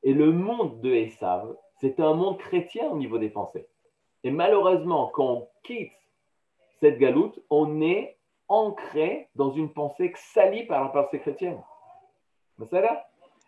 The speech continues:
Et des fois, t'entends certaines personnes religieuses, tu sens qu'il y a quelque chose de bizarre, qui vont te dire, par exemple, une phrase comme ça. « Ah, ce monde, laisse tomber. Ma, la politique, laisse tomber. Concentre-toi seulement dans la spiritualité. »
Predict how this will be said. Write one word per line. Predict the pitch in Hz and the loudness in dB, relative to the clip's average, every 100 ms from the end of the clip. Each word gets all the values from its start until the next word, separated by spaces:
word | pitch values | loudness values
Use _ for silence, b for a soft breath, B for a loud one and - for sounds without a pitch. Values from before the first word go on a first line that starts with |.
| - | -4
Et | 117 | 2
des | 147 | 4
fois, | 165 113 107 156 | 4 2 2 2
t'entends | 143 143 180 | -2 -2 -2
certaines | 156 - 143 | -2 -4 -6
personnes | 135 135 | -6 -4
religieuses, | 113 107 101 92 104 - _ _ _ _ _ | -2 -2 -2 -6 -6 -10 _ _ _ _ _
tu | 147 | -16
sens | - 302 302 | -6 -6 -4
qu'il | 269 | -4
y | |
a | |
quelque | 147 139 | -6 -6
chose | 165 | -6
de | 135 | -6
bizarre, | 127 131 185 123 - _ _ _ _ | -8 -4 -2 -2 -6 _ _ _ _
qui | - | -6
vont | 151 160 | -4 0
te | |
dire, | 156 156 170 | 0 2 2
par | 139 | 2
exemple, | 131 143 | 0 -2
une | 139 | -6
phrase | 135 - - - - | -4 -2 -2 -4 -4
comme | 135 123 | -4 0
ça. « | 107 95 - - | 0 0 -4 -4
Ah, | 113 127 139 139 | 0 2 2 0
ce | 139 | -6
monde, | 131 127 131 120 107 107 _ _ _ | -4 -6 -6 -8 -12 -20 _ _ _
laisse | 117 120 | -10 -10
tomber. | - 110 92 90 _ _ _ _ _ _ _ | -10 -8 -8 -8 _ _ _ _ _ _ _
Ma, | 139 185 196 | 2 4 6
la | 165 | 4
politique, | 165 180 165 175 202 196 _ _ _ _ | 4 4 2 -2 -6 -8 _ _ _ _
laisse | 117 151 156 | 0 0 0
tomber. | 147 143 123 - _ _ _ _ _ _ _ | -4 -6 -6 -12 _ _ _ _ _ _ _
Concentre-toi | - 202 208 185 185 - 175 170 156 | -2 -2 -2 -4 -4 0 2 2 2
seulement | 156 151 156 147 | 0 0 0 0
dans | 131 | 0
la | 123 | -4
spiritualité. » | - 139 127 - 110 104 90 82 | -6 -8 -8 -2 -4 -4 -10 -12